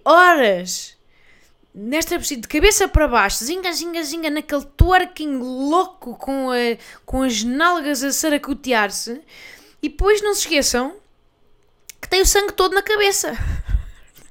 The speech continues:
Portanto, eu só imagino o drama que não deve ser quando finalmente decidem voltar com a cabeça ao plano térreo,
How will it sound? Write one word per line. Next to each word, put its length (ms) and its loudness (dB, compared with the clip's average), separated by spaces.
Portanto, 220 -4
eu 60 4
só 120 2
imagino 420 0
o 40 -6
drama 360 6
que 80 -4
não 120 -2
deve 240 0
ser 540 -6
quando 220 -4
finalmente 640 4
decidem 400 2
voltar 380 2
com 120 0
a 40 -10
cabeça 440 0
ao 120 2
plano 280 0
térreo, 680 -2